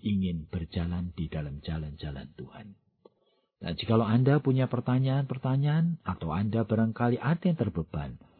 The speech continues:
untuk ikut ambil bagian di dalam pekerjaan Tuhan ini, marilah join dengan kami. Kami ada tes masuk di S T T R I I.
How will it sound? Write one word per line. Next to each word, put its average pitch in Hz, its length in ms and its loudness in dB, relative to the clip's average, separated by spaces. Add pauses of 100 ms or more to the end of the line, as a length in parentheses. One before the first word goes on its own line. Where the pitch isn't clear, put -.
(180)
untuk 107 480 2 (640)
ikut 113 480 2
ambil 127 240 4
bagian 151 480 4
di 113 160 4
dalam 98 240 2
pekerjaan 82 480 -2
Tuhan 71 240 -6
ini, 65 320 -12 (880)
marilah 139 400 4
join 87 320 2
dengan 69 240 -6
kami. 101 480 0
Kami 131 320 2
ada 156 720 2 (160)
tes 135 160 0 (160)
masuk 104 400 0 (160)
di - 160 -2
S 85 240 -8
T - 80 2
T 98 160 0
R 73 80 -2
I 76 120 -4
I. 67 160 -12